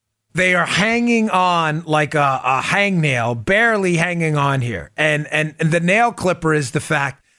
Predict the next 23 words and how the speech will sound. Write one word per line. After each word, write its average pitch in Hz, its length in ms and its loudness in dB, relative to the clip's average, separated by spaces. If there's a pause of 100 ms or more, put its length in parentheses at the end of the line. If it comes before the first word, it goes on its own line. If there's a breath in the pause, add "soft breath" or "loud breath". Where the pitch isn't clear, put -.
(160)
that 180 240 -2
there's 165 300 2
no 220 460 2
evidence. 214 640 -2 (520)
McCabe's 202 480 0
statements, 220 720 -4 (300)
Comey's 254 520 0
statements 139 560 -4
here, 117 260 -10 (540)
that 190 180 -2
the 202 100 -2
president 208 580 -2
wanted 202 300 0
to 175 80 -2
get 202 220 0
out 208 320 0
on 208 260 2
the 180 120 2
record 185 540 -2 (1000)
what 214 220 2
had 202 120 0
happened 190 580 -2
here 113 360 -6